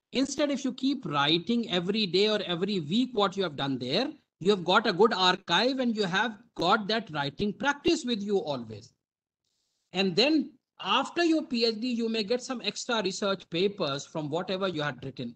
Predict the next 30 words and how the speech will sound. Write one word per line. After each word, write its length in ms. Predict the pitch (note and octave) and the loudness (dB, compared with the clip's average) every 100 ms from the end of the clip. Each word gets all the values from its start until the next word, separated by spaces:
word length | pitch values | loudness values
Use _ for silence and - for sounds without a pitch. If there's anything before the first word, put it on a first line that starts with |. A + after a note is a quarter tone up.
| - | -4
Everything 400 | A3 C#4 C#4 C4+ | -2 0 -2 0
may 60 | |
not 200 | B3+ B3+ | 2 2
be 120 | A#3+ B3 | 2 -2
incorporated 760 | A#3 A3 A3 G#3+ G#3 A3 G#3 | 0 0 0 0 0 -2 -2
in 100 | G3+ | -2
your 140 | F#3+ | -4
P 200 | F3+ D3+ | -4 -4
H 160 | - A#2+ | -4 -8
D, 180 | A2+ G#2 _ _ _ _ | -16 -20 _ _ _ _
but 220 | B2 E3 D3+ | -2 -2 2
then 320 | C#4+ D#4+ - _ _ | 2 0 -4 _ _
that 200 | D#3+ F#3+ | -2 0
will 80 | G#3 | 0
give 180 | F3 F#3 | 0 -2
you 160 | G3+ G#3+ | -2 -2
the 140 | G3 | 0
idea 340 | E3 E3 G3+ | 0 0 0
of 120 | A#3+ A#3+ | 0 -2
a 60 | |
further 420 | - - E3+ E3 F#3 | -6 -2 0 2 0
research 500 | D3+ D#3+ F#3 G3 G3 | 0 -2 -2 -4 -4
and 140 | C#3+ | -6
research 280 | C#3+ C#3 C3+ | -6 -8 -10
papers. 400 | - A2 A2 - _ _ _ _ _ _ _ _ _ _ | -10 -12 -14 -20 _ _ _ _ _ _ _ _ _ _
Also, 520 | - B3+ C#4+ - B3+ B3+ | 2 2 2 4 6 6
if 200 | A#3 A3 | 2 -2
you 100 | G#3+ | 0
do 160 | F#3+ | 2
not 280 | A3+ C#4+ C#4+ | 4 0 0